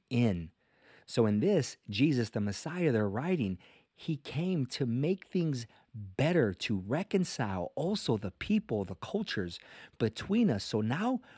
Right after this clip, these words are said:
we're in this mission together. There's no more Jews and Gentiles. There's no more insiders and outsiders. He tore down the wall we used to keep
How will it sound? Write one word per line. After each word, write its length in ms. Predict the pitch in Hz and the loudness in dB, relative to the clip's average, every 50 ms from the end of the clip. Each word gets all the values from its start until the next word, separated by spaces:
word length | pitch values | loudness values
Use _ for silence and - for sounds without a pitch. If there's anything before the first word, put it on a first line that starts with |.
| - _ | -10 _
we're 140 | - 131 156 | 0 0 0
in 280 | - - 196 233 247 233 | 2 2 4 4 6 6
this 240 | 196 160 - - | 6 4 4 2
mission 380 | 147 156 208 202 - - 202 180 | 2 2 2 2 2 2 2 2
together. 560 | - 147 110 104 95 127 160 196 208 160 127 | 2 -2 -4 -2 0 0 0 4 4 4 6
There's 180 | 110 120 120 113 | 6 4 2 2
no 240 | 127 151 185 226 240 | 2 2 4 4 4
more 420 | 240 208 190 151 127 113 113 117 117 110 | 6 6 6 6 6 4 2 0 -4 -4
Jews 360 | 101 90 117 139 170 180 165 156 | -2 2 4 4 6 4 4 2
and 220 | 143 120 113 104 | 2 2 2 0
Gentiles. 760 | - 120 127 180 233 226 - - 117 98 95 98 98 92 92 | 0 0 0 2 0 0 -2 -2 -4 -2 -2 -2 -2 -4 -2
There's 260 | 98 107 113 120 113 | 0 0 2 2 0
no 180 | 123 160 214 247 | 0 0 2 2
more 280 | 254 233 185 123 120 - - | 2 2 2 2 0 -2 -2
insiders 720 | 127 135 180 202 180 - - 185 175 170 170 165 160 143 139 | 0 2 2 2 0 -2 -4 -4 -2 -2 0 0 0 2 2
and 140 | 117 107 | 0 0
outsiders. 760 | 104 107 156 240 233 - - - 120 101 92 90 90 92 98 - - - - - - - | 0 -2 -4 -6 -6 -6 -4 -2 -2 0 -2 -2 -4 -8 -8 -12 -16 -20 -20 -20 -20 -20
He 300 | - - - - 214 220 | -14 -10 -4 -2 0 0
tore 480 | 196 - - - - - 196 214 233 233 | 0 -2 -4 -2 4 6 6 8 8 6
down 400 | 196 180 185 180 185 202 214 208 | 4 2 -2 -2 0 0 0 2
the 80 | 190 170 | 2 2
wall 580 | 147 131 123 123 156 196 220 220 202 175 139 | 2 2 0 2 4 6 6 8 10 10 8
we 160 | 135 139 156 | 8 6 2
used 320 | 185 180 185 214 220 - - | 2 2 0 0 -2 -2 -4
to 80 | - | -6
keep 380 | 190 - - - 247 - - - | -8 -6 -2 0 0 0 -2 -4